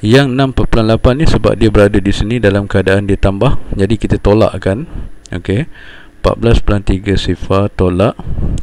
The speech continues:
enam perpuluhan lapan sifar. Sifar. Tiga belas. Lima.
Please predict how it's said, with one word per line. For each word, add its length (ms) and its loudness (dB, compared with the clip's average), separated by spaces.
enam 560 -4
perpuluhan 480 0
lapan 400 -2
sifar. 640 0
Sifar. 640 0
Tiga 240 -2
belas. 400 2
Lima. 800 -2